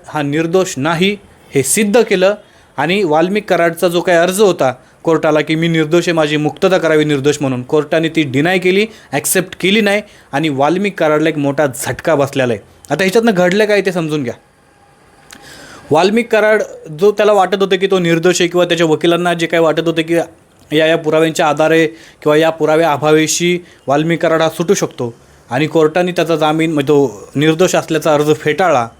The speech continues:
त्याच्यावरनं एक गोष्ट मात्र निश्चित होते की सरकारी वकिलांकडे असे काहीतरी पुरावे आहेत किंवा सरकारची पक्षाकडे अशा काहीतरी पुरावे आहेत,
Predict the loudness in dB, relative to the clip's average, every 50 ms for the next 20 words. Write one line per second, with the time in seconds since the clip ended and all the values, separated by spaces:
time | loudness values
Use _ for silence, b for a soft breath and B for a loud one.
0 | -20 -20 -20 -20 -20 -20 -20 -20 -20 -20 -20 -20 -20 -20 -20 -20 _ _ _ -20
1 | -8 -4 -2 0 2 2 4 4 2 0 -2 -4 -4 -4 -4 0 2 0 0 0
2 | 0 -2 -4 -4 -4 -4 -4 -6 -6 -4 -4 -4 -2 -2 -2 -2 -2 -2 -2 -2
3 | -4 -4 -4 -4 -6 -6 -4 -2 -2 0 2 2 4 4 4 4 2 2 0 0
4 | 0 0 -2 -2 0 0 0 0 -2 -4 -4 -4 -4 -4 -4 -8 -6 -4 -2 0
5 | 2 2 2 0 0 0 -2 -4 -2 0 0 0 0 0 -4 B B B B B
6 | -4 -2 -2 -2 0 0 0 0 -2 -4 -6 -4 -4 -6 -4 -2 -2 0 0 0
7 | 0 0 -2 0 0 0 0 -2 -2 -2 0 2 2 2 2 2 0